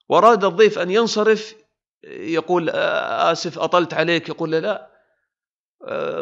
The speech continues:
ما، ما أطلت علي، بالعكس أنا مستانس معك وأتمنى أن تجلس ساعات أكثر وأطول". سبحان الله، هذا الأنس مع المخلوق،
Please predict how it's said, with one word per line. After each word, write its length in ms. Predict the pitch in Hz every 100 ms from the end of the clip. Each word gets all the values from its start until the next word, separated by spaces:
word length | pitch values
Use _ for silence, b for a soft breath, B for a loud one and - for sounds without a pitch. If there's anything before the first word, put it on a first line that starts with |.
| 147
ما، 760 | 151 127 151 185 180 160 117 113
ما 320 | 113 175 175
أطلت 300 | 175 160 139
علي، 300 | 151 170 165
بالعكس 440 | 165 170 185 -
أنا 160 | 175 170
مستانس 560 | 165 - 185 180 156
معك 440 | 170 185 170 - - _ _ _ _ _
وأتمنى 600 | 131 170 185 208 202 185
أن 340 | 175 - 180 175
تجلس 540 | 208 185 180 - -
ساعات 440 | 175 180 196 -
أكثر 380 | 190 196 - 170
وأطول". 560 | 160 214 214 202 180 131 - _ _ _ _ _ _ _ _
سبحان 440 | - 151 - 170 180
الله، 420 | 170 170 156 175
هذا 360 | 175 170 165 - -
الأنس 520 | 151 135 196 180 -
مع 160 | 160 160
المخلوق، 640 | 151 151 156 190 185 -